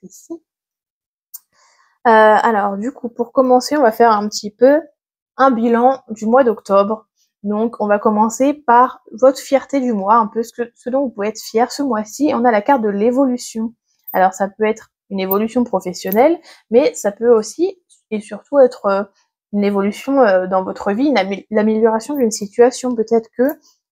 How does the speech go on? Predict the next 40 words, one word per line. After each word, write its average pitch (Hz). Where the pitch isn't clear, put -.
euh, 196
sur 220
le 214
mois 226
d'octobre, 233
il 208
y 202
avait 226
une 220
période 233
de 247
moins 208
bien 240
et 247
que 214
vous 208
avez 196
réussi 202
à 240
y 262
faire 214
face 320
et 262
à 202
améliorer 240
votre 233
situation. 214
Et 285
donc, 233
vous 220
pouvez 208
être 233
fier 269
de 208
ça. 226
Vous 190
avez, 202
euh, 180
amélioré, 233
euh, 196